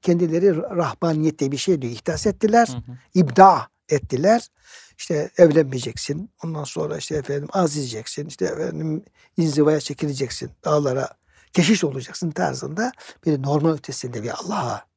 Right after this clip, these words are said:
Speaker 1: bir kulluk, bir inziva hayatı,
Speaker 2: Evet.
Speaker 1: bir uzlet hayatı. Bunu da ihdas ettiler. Ee, "Tamam hadi olsun." dedik ama o kendilerinin efendim ihdas ettiği, e, o şeye de efendim yani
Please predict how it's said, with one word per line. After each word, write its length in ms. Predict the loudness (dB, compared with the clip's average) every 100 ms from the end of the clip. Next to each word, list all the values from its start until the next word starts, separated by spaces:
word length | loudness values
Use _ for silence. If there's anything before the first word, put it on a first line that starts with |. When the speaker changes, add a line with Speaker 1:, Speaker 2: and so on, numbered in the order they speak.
| -4
Speaker 1:
bir 220 | -2 -2
kulluk, 380 | -2 -2 -2 -8
bir 60 | -10
inziva 560 | -4 -2 0 4 4 4
hayatı, 440 | -2 -4 -2 0
Speaker 2:
Evet. 140 | 0 -2 -20 -2
Speaker 1:
bir 140 | 0 2
uzlet 560 | 0 2 6 6 6 -20 _ -20 -20 _ _
hayatı. 640 | -2 2 0 0 4 4 4 -8 -20 _
Bunu 160 | 4 4
da 40 |
ihdas 340 | 4 0 -2 -2
ettiler. 400 | -6 -4 -4 -4 -8 _ _ -2
Ee, 240 | 2 2 0
"Tamam 240 | 0 2
hadi 220 | 4 2 0 _ _ 4
olsun." 360 | 4 4 -2
dedik 280 | 0 -4 -4 _ _ _ -4
ama 460 | -2 0 -2 -6 -8 _ _ -2
o 380 | 2 2 0 -2
kendilerinin 720 | -4 -2 0 0 0 0 -2 -4
efendim 460 | -6 -4 -4 -6
ihdas 360 | -4 -2 -2 -2
ettiği, 580 | -8 -8 -6 -4 -4 -6 _ _ _ _ -10
e, 120 | -8
o 200 | 0 2
şeye 340 | 2 -2 -6 -4
de 80 | -4
efendim 500 | -4 -8 -4 -2 -2
yani 140 | -4